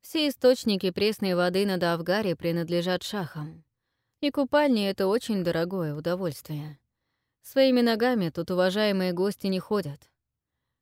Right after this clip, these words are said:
Их носят из зала в зал. И бань тут может быть много.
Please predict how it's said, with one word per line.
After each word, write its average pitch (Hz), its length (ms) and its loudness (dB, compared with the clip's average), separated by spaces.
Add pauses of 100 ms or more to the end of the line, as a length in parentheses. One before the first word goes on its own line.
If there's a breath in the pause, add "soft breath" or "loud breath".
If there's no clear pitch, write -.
(120)
Их 311 180 -2
носят 269 420 2
из 170 140 0
зала 180 340 2
в 175 60 -2
зал. 156 380 -6 (880)
И 302 100 0
бань 320 240 2
тут 175 220 -4
может 220 320 2
быть 202 180 -4
много. 160 540 -2